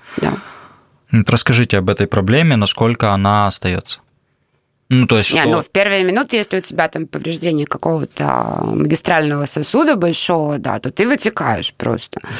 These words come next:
Speaker 1: Если ты не, не, не, либо ты, либо тебе не наложили вовремя турникет, ну, все, ты вытек. Вот представим, там, пол-,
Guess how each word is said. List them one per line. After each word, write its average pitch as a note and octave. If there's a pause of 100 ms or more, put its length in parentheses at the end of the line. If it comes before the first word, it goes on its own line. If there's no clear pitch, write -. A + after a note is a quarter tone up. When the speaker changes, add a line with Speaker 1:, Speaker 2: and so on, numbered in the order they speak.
(560)
Speaker 1:
Если D#3+
ты E3
не, D#3+
не, D#3+
не, D#3+
либо D3+
ты, E3+
либо C#3+
тебе C3+
не B2+
наложили C3+
вовремя -
турникет, C#3+
ну, C#3+
все, D3
ты A3+
вытек. -
Вот -
представим, F#3+
там, D#3
пол-, E3